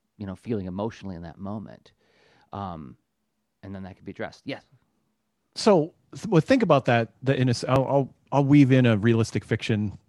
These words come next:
Speaker 2: Um, so I was, uh, this is, you know,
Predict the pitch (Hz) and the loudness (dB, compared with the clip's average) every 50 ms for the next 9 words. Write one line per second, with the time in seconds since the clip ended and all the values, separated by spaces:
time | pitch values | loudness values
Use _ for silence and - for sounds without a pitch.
0 | _ - 110 104 98 95 95 90 90 90 85 - _ _ _ - - - - - | _ -6 -4 -4 -2 -2 -2 -4 -4 -6 -10 -12 _ _ _ -20 -20 -20 -20 -20
1 | - - - - - - _ _ _ _ _ _ _ _ _ _ _ _ - - | -20 -20 -20 -20 -20 -20 _ _ _ _ _ _ _ _ _ _ _ _ -10 -2
2 | - - 156 139 131 131 127 117 - - - - - - - 131 135 135 131 135 | 2 4 6 6 6 4 2 2 -2 -6 -12 -20 -20 -8 -2 0 2 2 4 4
3 | 135 120 107 123 131 117 113 107 101 95 101 92 - - - - _ _ _ _ | 2 2 2 2 2 4 4 2 0 -2 -4 -8 -12 -18 -20 -20 _ _ _ _
4 | _ _ - 131 123 - 127 120 107 - - - _ _ _ _ _ - 127 101 | _ _ -2 -2 -2 0 -2 -4 -6 -6 -12 -20 _ _ _ _ _ -8 -8 -6
5 | 87 92 98 | -6 -8 -12